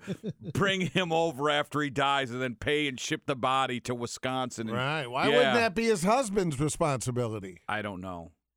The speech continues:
Speaker 2: Why is that on
Speaker 1: 'Cause
Speaker 2: you or anyone in the family?
Speaker 1: I, 'cause that's how weird
Speaker 2: They're
Speaker 1: that
Speaker 2: grown
Speaker 1: family
Speaker 2: men,
Speaker 1: is.
Speaker 2: though, right?
Speaker 1: Yes, he's older than he's my uncle.
Speaker 2: Yeah, okay,
Speaker 1: That's how
Speaker 2: yeah.
Speaker 1: that family is. They're just super weird. They just think that they're, no one ha-, works.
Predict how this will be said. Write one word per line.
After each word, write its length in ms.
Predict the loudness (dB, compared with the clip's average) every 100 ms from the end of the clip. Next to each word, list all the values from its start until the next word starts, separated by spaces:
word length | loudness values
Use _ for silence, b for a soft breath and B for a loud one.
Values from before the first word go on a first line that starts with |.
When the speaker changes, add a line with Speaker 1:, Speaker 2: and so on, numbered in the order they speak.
| _ _
Speaker 2:
Why 160 | -12
is 100 | -10
that 140 | -8 -4
on 80 | 0
Speaker 1:
'Cause 140 | 0
Speaker 2:
you 320 | 0 0 -2 -2
or 260 | -4 -8 -4
anyone 440 | -2 0 0 0
in 100 | -4
the 80 | -8
family? 460 | -8 -10 -10 -8 -6
Speaker 1:
I, 80 | -6 -2
'cause 160 | -2 2
that's 240 | 2 2
how 180 | 2 2
weird 360 | 2 2 2
Speaker 2:
They're 160 | 4 2
Speaker 1:
that 40 |
Speaker 2:
grown 180 | 4 4 6 4
Speaker 1:
family 60 | 4
Speaker 2:
men, 220 | 4 2
Speaker 1:
is. 40 | 2
Speaker 2:
though, 200 | 0 0
right? 400 | 0 -2 -4 -10 -2
Speaker 1:
Yes, 420 | 2 2 2 -2
he's 140 | -4 0
older 260 | 0 0
than 140 | -2 -2
he's 120 | -2
my 160 | 0
uncle. 460 | 0 -2 -4 -6 -10 _
Speaker 2:
Yeah, 260 | -6 -4 -4
okay, 360 | -6 -4 -4 0
Speaker 1:
That's 180 | 0 4
how 80 | 4
Speaker 2:
yeah. 60 |
Speaker 1:
that 200 | 4 2
family 440 | 2 0 0 0 0
is. 140 | -2
They're 120 | -4
just 260 | -4 -4 -4
super 300 | -4 -2 -2
weird. 360 | -2 -6 -8 -14 _ _ _
They 140 | -4 -2
just 280 | -4 -4 -2
think 240 | -2 -2
that 480 | -2 0 0 -4 -12 -18 _ _ _ _ _
they're, 220 | -4 0 2
no 200 | 2 4
one 180 | 2
ha-, 80 | 0 0
works. 680 | 2 4 2 -4 -10 -10